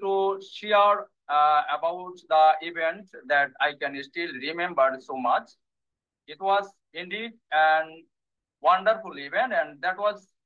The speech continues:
regarding my success in the diploma course in Arabic language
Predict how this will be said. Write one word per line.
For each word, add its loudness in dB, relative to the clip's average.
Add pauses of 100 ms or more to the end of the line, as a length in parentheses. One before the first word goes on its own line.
(120)
regarding 0
my 2
success -4 (320)
in -10
the 2 (300)
diploma -2
course -8
in -14
Arabic 0
language -4